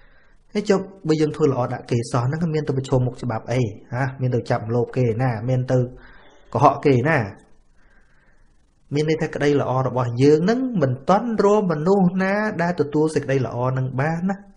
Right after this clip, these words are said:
Ai thăm mà nước tới, nó mà nước cao cái này á. Vì ở trâu chuột mà nước lọ được ổn ai nữa nghe. Mà nước ổn ai trâu chuột mà nước lọ chừng nâng ạ. Ủa, cái sao chứ? <laughs> Mình dây luôn thế.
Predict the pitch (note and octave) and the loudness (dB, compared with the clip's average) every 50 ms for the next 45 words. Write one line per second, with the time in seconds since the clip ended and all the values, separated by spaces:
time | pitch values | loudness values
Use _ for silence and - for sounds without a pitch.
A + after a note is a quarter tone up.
0 | _ - - _ _ _ - D3+ D#3+ E3 D3+ - - F3 D#3+ D#3+ E3 F3 F3 - | _ -20 -20 _ _ _ -6 -4 -4 -4 -2 0 0 0 2 2 2 2 2 2
1 | - E3 E3+ F3+ G3+ F#3+ F3+ F#3 F3+ - F#3 F3 F3 F#3 F3 F3+ F3 F#3+ G#3 A3 | 2 2 2 2 4 2 2 2 2 4 4 6 6 6 4 2 2 2 4 6
2 | A3+ G#3+ G#3+ - - - - - - _ _ _ _ _ _ _ _ _ _ _ | 4 4 4 2 -10 -16 -20 -20 -20 _ _ _ _ _ _ _ _ _ _ _
3 | _ _ _ - D3+ E3+ - D#3+ D#3+ - - F3+ F3+ F3+ F#3 - - G#3+ G#3+ G#3+ | _ _ _ -2 0 2 2 2 0 2 2 4 4 2 2 4 6 8 8 8
4 | D#3+ F3 F#3 F3+ E3 D3 D#3 E3 E3 D#3 D#3 D#3 D#3 D#3+ D#3 D#3 D#3+ E3+ F3+ G3+ | 8 6 6 6 8 8 6 6 6 4 2 4 2 2 4 2 2 2 2 2
5 | G3 F#3+ F3+ - - - - - _ _ _ _ _ _ _ _ _ - - D#3 | 2 0 0 -2 -4 -14 -20 -20 _ _ _ _ _ _ _ _ _ -12 -4 0
6 | D#3 F3 F3+ F3+ - E3+ E3+ D#3+ F3+ G3 F#3+ F#3+ F3+ F3+ F3+ G3 F#3 E3 E3 F3 | 4 4 4 6 6 4 6 6 4 2 4 4 4 4 6 6 6 6 6 4
7 | E3 D3+ C#3+ D3+ D3 D3 D#3 D3+ D3 D3+ C#3+ B2 G#2 - - - - _ _ _ | 6 6 6 6 6 6 4 4 4 4 0 0 -2 -6 -10 -20 -20 _ _ _
8 | - D#3+ B2+ A3+ G#3+ - D#3+ - - C#3+ C3+ B2+ B2 - - - - - D4+ D4 | 0 2 2 4 4 2 2 2 4 4 6 6 4 2 0 -4 -6 -4 -4 -4
9 | - - A4+ - - - - - _ _ _ _ - _ - - - - - - | -4 -4 -8 -8 -10 -20 -20 -20 _ _ _ _ -20 _ -20 -20 -20 -18 -18 -18
10 | - - - - - - - C3 C3 D#3 E3+ E3+ D#3+ D3 E3+ E3+ F3+ F3+ F3 F3 | -18 -18 -18 -20 -16 -8 -2 2 4 4 4 4 4 4 6 6 6 6 6 8
11 | F3+ F#3 F#3+ G3 G3+ G#3 G#3 C4 E4+ | 8 8 10 8 6 4 4 2 2